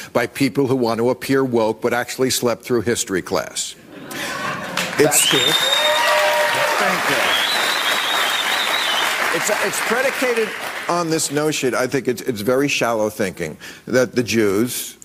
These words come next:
Speaker 1: are in Israel mostly white and the Palestinians are browner, so they must be innocent and correct, and the Jews must be wrong.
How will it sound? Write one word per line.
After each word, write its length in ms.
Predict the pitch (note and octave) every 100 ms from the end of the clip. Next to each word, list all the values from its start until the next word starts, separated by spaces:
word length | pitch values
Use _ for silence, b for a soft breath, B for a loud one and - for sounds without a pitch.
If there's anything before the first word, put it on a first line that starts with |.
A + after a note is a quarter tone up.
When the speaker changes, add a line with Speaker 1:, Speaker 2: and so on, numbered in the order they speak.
| -
Speaker 1:
are 280 | G#2+ G#2
in 180 | G#2 G#2
Israel 300 | G2+ F#2+ G2+
mostly 380 | G2+ A#2+ - A#2
white 440 | A2 F#2 E2 G#2
and 120 | G2 A2
the 60 |
Palestinians 760 | F#2+ A2+ A2 G#2+ A2+ G#2 G#2 G2+
are 100 | G#2
browner, 500 | D#2+ G#2 F2 D#2+ F#2+
so 200 | - A2
they 160 | A#2+
must 440 | A#2+ A#2 C#3+ D#3 -
be 220 | C3 G#2
innocent 500 | A2 G#2+ - G#2+ G2
and 240 | - G#2+ F#2
correct, 500 | A2 E2+ D2 - -
and 140 | A2+
the 60 | G2
Jews 380 | G#2 G#2 G2+
must 260 | F2 G2 -
be 100 | F#2
wrong. 360 | E2+ D#2 -